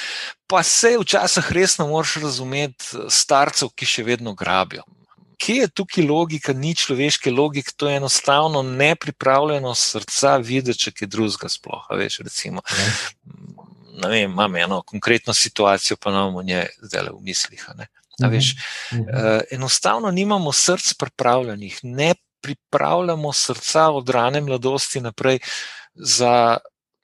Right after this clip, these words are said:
Speaker 1: konstantno in naraščajočo, bi rekel,
Speaker 2: Darežljivost.
Speaker 1: a, darežljivost, ja, ja,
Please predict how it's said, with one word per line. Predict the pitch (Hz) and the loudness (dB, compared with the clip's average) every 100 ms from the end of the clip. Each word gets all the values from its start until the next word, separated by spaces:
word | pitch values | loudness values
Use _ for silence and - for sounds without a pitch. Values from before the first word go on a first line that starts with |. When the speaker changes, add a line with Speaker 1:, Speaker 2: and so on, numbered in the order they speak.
| - | -12
Speaker 1:
konstantno | - 117 - 147 143 156 - 139 | -4 0 2 4 2 2 -2 -2
in | 131 | -2
naraščajočo, | 131 127 123 - 127 127 131 - 135 110 | -2 0 0 2 2 4 2 2 2 0
bi | 101 104 | -2 -2
rekel, | 104 - 120 107 - - - - - - | -4 -4 -4 -4 -6 -12 -12 -10 -10 -12
Speaker 2:
Darežljivost. | - 117 120 98 | -6 0 2 2
Speaker 1:
a, | 98 98 - - - - | 2 2 2 -4 -12 -8
darežljivost, | 127 110 107 104 110 98 - - 104 | 0 0 2 2 2 0 -6 -6 -6
ja, | 101 - _ | -10 -12 _
ja, | - 110 | -18 -18